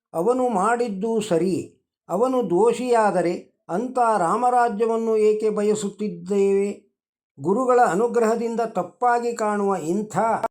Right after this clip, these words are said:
ಸನ್ನಿವೇಶಗಳನ್ನು ಅರ್ಥೈಸಬೇಕು. ಶ್ರೀಮಧ್ವಾಚಾರ್ಯರು ತಾತ್ಪರ್ಯ ನಿರ್ಣಯ ಇಲ್ಲದಿದ್ದರೆ ಇಂಥ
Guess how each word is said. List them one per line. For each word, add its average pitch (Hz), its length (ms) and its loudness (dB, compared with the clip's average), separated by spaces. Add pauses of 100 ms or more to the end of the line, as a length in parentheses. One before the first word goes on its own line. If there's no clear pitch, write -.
ಸನ್ನಿವೇಶಗಳನ್ನು 220 1160 -2
ಅರ್ಥೈಸಬೇಕು. 175 960 -4 (440)
ಶ್ರೀಮಧ್ವಾಚಾರ್ಯರು 214 1400 -2
ತಾತ್ಪರ್ಯ 247 600 -2
ನಿರ್ಣಯ 214 540 0
ಇಲ್ಲದಿದ್ದರೆ 170 840 -2 (240)
ಇಂಥ 220 260 -4